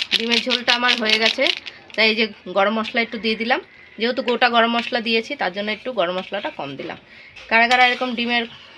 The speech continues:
কষা খেতে পছন্দ করো কমেন্টে জানিও। এই যে তোমার দাদাভাই বেরিয়ে যাচ্ছে, হ্যাঁ টাটা। হুম,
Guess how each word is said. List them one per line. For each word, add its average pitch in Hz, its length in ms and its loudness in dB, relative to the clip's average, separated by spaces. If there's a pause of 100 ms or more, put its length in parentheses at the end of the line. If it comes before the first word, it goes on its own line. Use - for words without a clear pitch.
(160)
কষা 208 340 0
খেতে 233 180 -6 (100)
পছন্দ 214 320 -4
করো 226 200 -4
কমেন্টে 190 360 -4
জানিও। 175 240 -6 (200)
এই 247 80 -12
যে 262 120 -12
তোমার 247 200 -10
দাদাভাই 240 380 -6
বেরিয়ে 226 340 -10
যাচ্ছে, 226 360 -8 (920)
হ্যাঁ 233 200 -14 (880)
টাটা। 226 220 -6 (880)
হুম, 175 200 -20